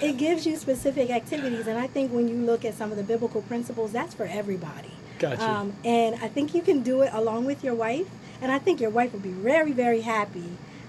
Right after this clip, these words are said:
Speaker 1: to have, have, uh, you would be happy when she reads this book and she's healed and delivered from some things. I think it would make a happy home. So I think it's good for both, the whole family.
Speaker 2: Great.
Speaker 1: Especially the, the husband and wife.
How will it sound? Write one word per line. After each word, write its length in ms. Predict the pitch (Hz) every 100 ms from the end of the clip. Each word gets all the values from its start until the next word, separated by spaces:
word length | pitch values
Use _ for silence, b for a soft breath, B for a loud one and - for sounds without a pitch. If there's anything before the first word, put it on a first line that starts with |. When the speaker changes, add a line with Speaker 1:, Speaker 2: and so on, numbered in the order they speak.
| -
Speaker 1:
to 100 | 220
have, 500 | 220 226 214 196 190 185 B B B -
have, 340 | 247 233 220 202 - -
uh, 280 | 202 196 190 185 - - - -
you 200 | 220 302
would 120 | 339
be 140 | 254 247
happy 340 | 233 202 208
when 160 | 202 202
she 380 | 202 220 214 214 - - 196
reads 240 | 233 220
this 160 | 208 190
book 260 | 208 202 196
and 280 | 202 190 190
she's 240 | - 208
healed 340 | - 226 214 202
and 140 | 196
delivered 380 | 196 190 190 190
from 200 | 185 185
some 220 | 185 185
things. 360 | 185 170 160 170 - B B
I 80 | 202
think 180 | 214 226
it 80 | 220
would 120 | 220
make 200 | 220 202
a 60 | 190
happy 320 | 202 190 196
home. 380 | 214 185 170 180
So 380 | - 196 180 180 B
I 80 | 214
think 160 | 240 247
it's 120 | 233
good 180 | 220 214
for 100 | 208
both, 320 | 190 202 202 - - 185
the 120 | 202
whole 240 | 208 208 202
family. 480 | 202 180 160 - 131 - - -
Speaker 2:
Great. 400 | - - 120 123
Speaker 1:
Especially 600 | 220 - 311 - 262 247 226
the, 320 | 214 208 202
the 80 | 214
husband 320 | 202 190 190
and 120 | 185 170
wife. 180 | -